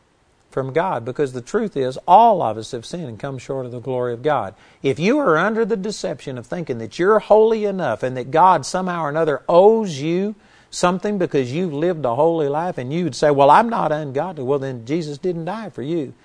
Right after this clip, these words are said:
He only died for the ungodly. In verse seven, "For scarcely for a righteous man will one die, yet peradventure for a good man some would even dare to die.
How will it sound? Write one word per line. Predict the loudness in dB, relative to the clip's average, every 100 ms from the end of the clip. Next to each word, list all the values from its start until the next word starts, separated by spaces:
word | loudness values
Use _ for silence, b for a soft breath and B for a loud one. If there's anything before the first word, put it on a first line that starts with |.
| b b
He | 2 6
only | 6 4 0 0
died | 4 4 4 2 0 -2 2
for | 6 6 6
the | 2 -2 2
ungodly. | 2 4 6 6 6 2 -2 -4 b b b -4
In | 4
verse | 6 6
seven, | 4 2 2 0
"For | 0
scarcely | 0 2 6 6 6 0 0
for | 2 4
a | 6
righteous | 6 6 6 0 -8 -6
man | -8 -6 -2
will | 0 0
one | 0 -4 0
die, | 2 2
yet | 2 2 2 2
peradventure | 2 2 0 -4 -2 0
for | 2
a | 0
good | 4 6 6
man | 4 -4 -4 -4 -8 b b b
some | b 2 4 6
would | 6 6
even | 4 0 2
dare | 4 4 2
to | -2
die. | -2 0 0 -4